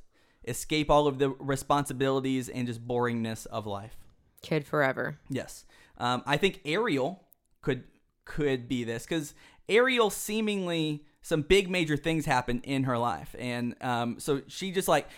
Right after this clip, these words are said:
Speaker 1: she's like, "Oh, wait, I just randomly saw this dude named Eric, and I have fallen in love, and, and I'm willing to give up everything to, like, pursue this dude that I've met for, like, five seconds." Uh, kinda stupid.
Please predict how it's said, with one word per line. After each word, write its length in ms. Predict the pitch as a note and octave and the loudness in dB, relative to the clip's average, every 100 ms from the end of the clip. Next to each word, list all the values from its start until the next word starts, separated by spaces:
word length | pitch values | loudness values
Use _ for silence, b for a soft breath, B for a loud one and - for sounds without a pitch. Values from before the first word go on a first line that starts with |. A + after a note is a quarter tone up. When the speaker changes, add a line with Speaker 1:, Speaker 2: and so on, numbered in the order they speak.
| - | -6
Speaker 1:
she's 260 | F#3 F3 | -2 4
like, 200 | E3+ - - | 4 4 6
"Oh, 160 | G#3+ | 8
wait, 320 | F#3 G3+ E3+ - | 10 8 4 2
I 80 | D#3+ | 0
just 180 | E3+ B2 | 0 0
randomly 400 | D3+ G3 F#3+ F3+ | 0 0 0 -2
saw 260 | E3 E3 E3 | 0 4 4
this 280 | D#3+ - - _ - D3 | 2 -4 -8 _ -20 -8
dude 180 | C#3+ D#3+ | -2 0
named 180 | D3 C3 | 2 0
Eric, 480 | C#3+ D3 C3 - - - b b - | 0 0 0 -4 -12 -20 b b -2
and 220 | C#3+ C3+ | 0 0
I 100 | C#3+ | 2
have 160 | D3 C3+ | 2 2
fallen 360 | C#3+ D#3 D#3 | 4 4 4
in 180 | D3 C#3+ | 2 0
love, 320 | C#3 C3 B2 - | 2 2 2 -2
and, 140 | C#3 - | -4 0
and 100 | C#3+ | 0
I'm 80 | C#3 | 2
willing 220 | D3 C#3+ | 2 2
to 80 | C#3+ | -2
give 280 | - E3+ D3 | 0 2 4
up 180 | C#3 - | 0 2
everything 720 | C#3+ B2+ C#3 B2 B2+ A#2 A2 b b b | 0 2 0 -2 -4 -4 -6 b b b
to, 160 | D3 C3+ | 0 4
like, 320 | B2 - - | 4 2 0
pursue 380 | D#3+ - D3+ C#3 | 0 2 2 2
this 200 | C3 - - - - - | 0 -4 -16 -20 -20 -2
dude 340 | C#3+ B2+ A2 - | 0 0 -4 -2
that 140 | B2+ | 0
I've 180 | B2 B2 | 0 0
met 160 | C3 - | -4 -2
for, 80 | A#2+ | -2
like, 140 | A2 | 0
five 200 | B2 A#2 | 0 0
seconds." 460 | - A2 G#2 - - _ _ _ - | -2 -6 -8 -12 -16 _ _ _ -8
Uh, 220 | A2+ G#2 - | -6 -8 -6
kinda 220 | C#3 C3+ | -2 -2
stupid. 500 | C#3 B2 A2+ A#2 C#3+ | -2 -4 -4 -4 -6